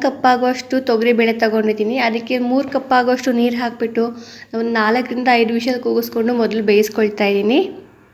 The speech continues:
ಈ ಥರ ಮಾಡಿದ್ರೆ ಬೇಳೆ ಬೇಳೆ ಸಿಗೋದಿಲ್ಲ, ಬೇಳೆ ಫುಲ್ ಚೆನ್ನಾಗಿ ಬೆಂದಿರುತ್ತೆ. So ಅದಕ್ಕೋಸ್ಕರ ನಾನು ಇವತ್ತು ಸ್ವಲ್ಪ ಡಿಫ್ರೆಂಟ್ ಆಗಿರಲಿ ಅಂತ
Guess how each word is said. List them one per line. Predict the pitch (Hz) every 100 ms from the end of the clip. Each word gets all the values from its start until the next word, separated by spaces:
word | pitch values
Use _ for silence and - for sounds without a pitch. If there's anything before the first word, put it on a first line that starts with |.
| _ _ - - _ 262
ಈ |
ಥರ | 285 277 269 262
ಮಾಡಿದ್ರೆ | 254 247 254 262 - - - - - - _ _ _ _ _ _
ಬೇಳೆ | 220 240 262 269
ಬೇಳೆ | 262 254 254 254
ಸಿಗೋದಿಲ್ಲ, | 233 240 233 220 233 262 226
ಬೇಳೆ | 226 240
ಫುಲ್ | 240 247 262 262 269
ಚೆನ್ನಾಗಿ | 247 226 240 220
ಬೆಂದಿರುತ್ತೆ. | 214 226 240 220 214 226 277 302
So | 269 233
ಅದಕ್ಕೋಸ್ಕರ | 233 254 247 - 254
ನಾನು | 254 233
ಇವತ್ತು | 233 233
ಸ್ವಲ್ಪ | - 226 233 226
ಡಿಫ್ರೆಂಟ್ | 226 247 247
ಆಗಿರಲಿ | 240 233 220
ಅಂತ | 220